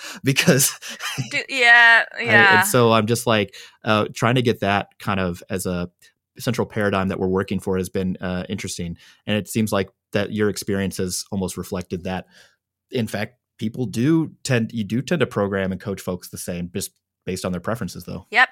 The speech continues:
Speaker 2: absolutely. Squat, centering around the squat, the deadlift, different variations of thereof, bench press, chin up, et cetera. And, um, I, one thing I did notice, though, that I found super interesting was back when I was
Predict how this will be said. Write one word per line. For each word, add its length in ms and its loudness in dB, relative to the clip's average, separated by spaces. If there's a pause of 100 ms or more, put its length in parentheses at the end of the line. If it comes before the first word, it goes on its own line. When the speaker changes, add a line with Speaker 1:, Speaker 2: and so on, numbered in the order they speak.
Speaker 2:
absolutely. 640 -2
Squat, 680 0
centering 420 0
around 320 2
the 80 -10
squat, 340 0
the 80 -8
deadlift, 520 0
different 200 -4
variations 540 -2
of 220 -4
thereof, 420 0
bench 240 -4
press, 200 -2
chin 180 -8
up, 140 -2
et 80 -14
cetera. 420 0 (420)
And, 720 -2
um, 420 -4
I, 100 4
one 220 0
thing 140 -10
I 60 0
did 200 -4
notice, 360 -6
though, 260 0 (320)
that 380 8
I 100 2
found 220 -4
super 220 -10
interesting 440 -8
was 220 -4
back 200 2
when 80 -6
I 80 -2
was 280 -6